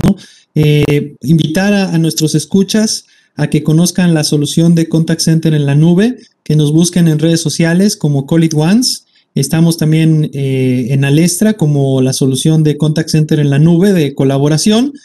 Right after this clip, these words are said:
Y, pues, invitarlos a que conozcan la solución. Estaríamos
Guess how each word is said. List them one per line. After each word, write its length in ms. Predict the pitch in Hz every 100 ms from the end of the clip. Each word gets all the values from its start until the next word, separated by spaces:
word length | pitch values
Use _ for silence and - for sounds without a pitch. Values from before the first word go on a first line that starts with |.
| _ _ -
Y, 140 | -
pues, 340 | - 170 165 -
invitarlos 560 | 170 165 208 220 233
a 100 | 196
que 200 | - 170
conozcan 400 | 170 180 214 226
la 80 | 208
solución. 400 | 202 185 - 233
Estaríamos 640 | 226 185 190 208 202 -